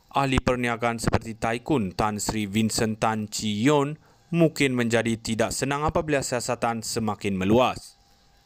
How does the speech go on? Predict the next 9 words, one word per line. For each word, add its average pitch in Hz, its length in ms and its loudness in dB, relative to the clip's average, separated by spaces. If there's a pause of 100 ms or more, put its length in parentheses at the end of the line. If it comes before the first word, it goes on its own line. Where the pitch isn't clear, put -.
Selama 170 400 2
bertahun-tahun, 160 800 2
politik 143 480 0
dan 127 240 0
perdagangan 123 720 0
telah 120 320 2
merangkumi 113 720 0
ekosistem 107 720 -2
naungan 135 480 0